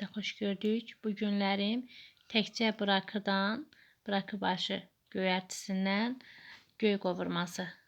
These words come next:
hazırlayıram. Bunun üçün bizə brakı lazımdır. Doğruq ayırıq, təmiz yuyub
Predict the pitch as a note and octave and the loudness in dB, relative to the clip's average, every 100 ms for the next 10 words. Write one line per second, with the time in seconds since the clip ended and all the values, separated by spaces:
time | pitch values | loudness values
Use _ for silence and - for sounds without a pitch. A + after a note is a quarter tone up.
0 | _ _ - G3+ F#3 F#3 F#3+ F#3 F#3+ G3 | _ _ -12 -6 -4 -2 2 4 4 4
1 | G#3 B3 A#3 A3 G3+ G3+ G3 F#3+ - G#3 | 2 0 -4 -2 0 2 0 -2 -2 0
2 | A#3 A3+ G3 G3 G3 F#3 F3+ - G3 F#3 | 0 -2 -4 -4 -4 -2 -2 -2 0 0
3 | F#3 G3 G3 G3 G3+ A3+ G3+ F#3 F#3 F#3 | 0 -2 -2 -2 -2 -2 -4 -4 0 0
4 | F#3 F3+ F#3 G#3 C4+ _ - - - _ | 0 0 -2 -2 -6 _ -20 -20 -20 _
5 | - G3+ G3 F#3+ - F#3+ F3+ F3+ F#3 | -4 0 0 -2 -4 -4 -2 -2 -4